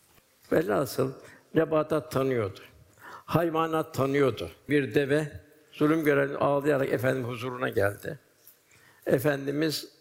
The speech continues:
ona sahibini çağırdı. Sahibi de, "Niye? Bak bunun hesabını vereceksin yarın." buyurdu. Sohbetin başında bahsettiğim gibi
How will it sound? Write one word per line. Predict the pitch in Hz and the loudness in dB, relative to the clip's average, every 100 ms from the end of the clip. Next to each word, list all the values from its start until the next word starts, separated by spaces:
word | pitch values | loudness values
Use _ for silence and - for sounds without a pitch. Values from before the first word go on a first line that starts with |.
| - | -2
ona | 143 143 147 - - - - | 2 4 2 -4 -20 -20 -18
sahibini | - 135 135 131 143 151 | -2 0 0 0 -4 -2
çağırdı. | - 127 113 - 147 131 - _ _ _ _ _ _ _ | 0 2 0 -2 -6 -6 -14 _ _ _ _ _ _ _
Sahibi | - 143 139 143 | -2 -2 0 -2
de, | 135 | 0
"Niye? | 131 135 123 | 2 2 2
Bak | 131 - | 0 0
bunun | 139 | 2
hesabını | 127 - 123 123 123 | 2 2 0 2 0
vereceksin | 123 120 120 - | -2 -2 -6 -4
yarın." | 127 113 - - | -4 -4 -6 -12
buyurdu. | - - - _ _ _ _ _ - | -20 -20 -20 _ _ _ _ _ -14
Sohbetin | - 135 127 156 127 | 0 2 4 4 4
başında | 127 113 127 113 | 2 4 4 6
bahsettiğim | 123 110 135 - 165 147 | 4 4 0 2 0 2
gibi | 117 131 | 2 2